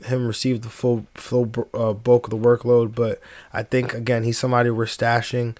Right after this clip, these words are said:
ahead of these playoffs. And if he does get that game where that he, you know, he does walk out with,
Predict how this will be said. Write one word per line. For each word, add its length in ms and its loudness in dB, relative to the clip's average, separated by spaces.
ahead 300 2
of 60 0
these 180 0
playoffs. 640 2
And 200 -8
if 200 -8
he 80 -2
does 360 4
get 260 0
that 260 -6
game 360 0
where 260 -4
that 160 -2
he, 220 -2
you 100 -2
know, 100 -4
he 160 -6
does 400 4
walk 420 4
out 260 -2
with, 300 -6